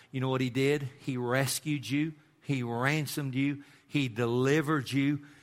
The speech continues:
He set you free. By the cross of the Lord Jesus Christ, you've been saved. And he gave you his authority. You know what the Bible says? All authority in heaven and earth belongs to Jesus.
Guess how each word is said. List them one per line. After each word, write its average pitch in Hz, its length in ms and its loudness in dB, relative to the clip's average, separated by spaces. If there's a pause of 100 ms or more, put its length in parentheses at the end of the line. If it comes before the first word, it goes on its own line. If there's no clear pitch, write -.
He 139 200 0
set - 640 0
you 160 100 0
free. 135 600 -2 (800)
By 127 160 4
the 123 100 -4
cross 147 540 0
of 131 80 -6
the 131 60 -4
Lord 135 240 -2
Jesus 131 360 -4
Christ, 135 420 0
you've 131 220 -6
been 127 380 0
saved. 127 840 -2 (560)
And 139 140 0
he 135 180 2
gave 147 380 0
you 147 100 -2
his 131 240 0
authority. 131 320 -2
You 139 60 -2
know 160 60 -2
what - 80 -2
the 151 60 -6
Bible 156 280 2
says? 160 240 -2 (100)
All 180 520 4 (240)
authority 143 640 2
in 131 160 -2
heaven 139 320 0
and 139 120 -2
earth 123 240 -2
belongs 127 340 -4
to 139 80 -12
Jesus. 120 520 -6